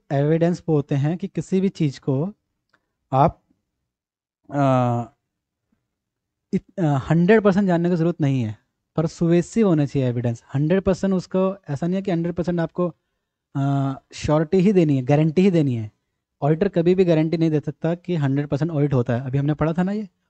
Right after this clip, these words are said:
उसी के बेस पे ये चीज़ समझिए। और जब भी कभी आएगा ना ऑडिट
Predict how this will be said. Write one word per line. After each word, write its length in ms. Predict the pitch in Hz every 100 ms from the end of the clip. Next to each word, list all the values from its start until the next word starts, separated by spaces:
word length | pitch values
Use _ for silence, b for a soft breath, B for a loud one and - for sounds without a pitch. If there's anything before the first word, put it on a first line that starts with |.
| _
उसी 220 | 156 196
के 100 | 196
बेस 200 | 170 160
पे 80 | -
ये 60 | 170
चीज़ 180 | 170 151
समझिए। 460 | 135 120 123 175 - _ _ _ _ _ _ _ _
और 160 | 131 156 _ -
जब 160 | 147 147
भी 100 | 180
कभी 200 | 180 180
आएगा 220 | 151 165
ना 100 | 214
ऑडिट 380 | 156 135 156